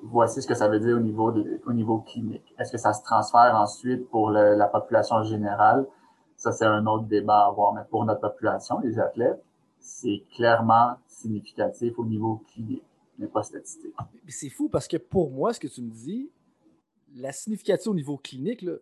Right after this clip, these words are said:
Speaker 2: t'es en train de me dire, là, moi, ce que je retiens de tout ça, c'est, t'es en train de me dire que si j'écoute un épisode de Friends de moins avant de me coucher, je vais avoir une amélioration significative de ma performance. C'est ça, parce qu'un épisode de Friends dure vingt, vingt-cinq minutes. Si je m'améliore juste de quinze minutes de plus de sommeil, je fais une grosse différence. Puis je prends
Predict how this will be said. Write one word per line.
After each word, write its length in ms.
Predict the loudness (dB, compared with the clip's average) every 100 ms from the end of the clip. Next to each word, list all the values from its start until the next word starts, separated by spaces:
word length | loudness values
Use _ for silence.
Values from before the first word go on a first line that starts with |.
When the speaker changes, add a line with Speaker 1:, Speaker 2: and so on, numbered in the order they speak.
| _
Speaker 2:
t'es 120 | -6 -4
en 40 |
train 140 | -2
de 60 | 0
me 120 | 0
dire, 320 | 0 0 2
là, 120 | 2 -2
moi, 100 | -4
ce 80 |
que 100 | -6
je 80 | -6
retiens 180 | -6 -8
de 60 | -8
tout 60 |
ça, 100 | -8
c'est, 160 | -6 -8 _ _ _ _ _ _
t'es 140 | -8
en 80 | -6
train 160 | -4 -4
de 40 |
me 100 | -4
dire 260 | -4 -4 -6
que 100 | -10
si 180 | -10 -8
j'écoute 420 | -8 -4 -6 -6 -6
un 140 | -4
épisode 360 | -4 -4 -6 -2
de 80 | -4
Friends 420 | -4 -4 -4 -2
de 80 | -2
moins 340 | -2 -2 -2 -4
avant 220 | -4 -4
de 60 |
me 80 | -4
coucher, 460 | -8 -10 -6 -6 -8 _ _ _
je 160 | -6 0
vais 60 |
avoir 180 | 2 2
une 80 | 0
amélioration 360 | 2 2 0
significative 460 | -4 -8 -6 -4 0
de 60 | -2
ma 100 | -2
performance. 600 | -4 -4 -4 -4 -4 -6
C'est 180 | -8
ça, 160 | -8 -8
parce 160 | -8 -8
qu'un 100 | -8
épisode 220 | -6 -4
de 100 | -2
Friends 240 | -4 -8
dure 160 | -6 -4
vingt, 200 | 0 0
vingt-cinq 340 | 0 -4 -6
minutes. 260 | -6 -6 -6 -6 _ -16
Si 160 | -10
je 80 | -6
m'améliore 400 | -4 -2 0 -2
juste 260 | -2 -4 -4
de 60 |
quinze 320 | -4 -4 -8 -8
minutes 160 | -4
de 60 | -4
plus 200 | -4 -6
de 80 | -4
sommeil, 500 | -2 -4 -4 -8 -12 _ _
je 80 | -10
fais 80 |
une 60 | -8
grosse 260 | -6 -6 -6
différence. 400 | -6 -4 -4 -8
Puis 120 | -14
je 60 |
prends 180 | -8 -8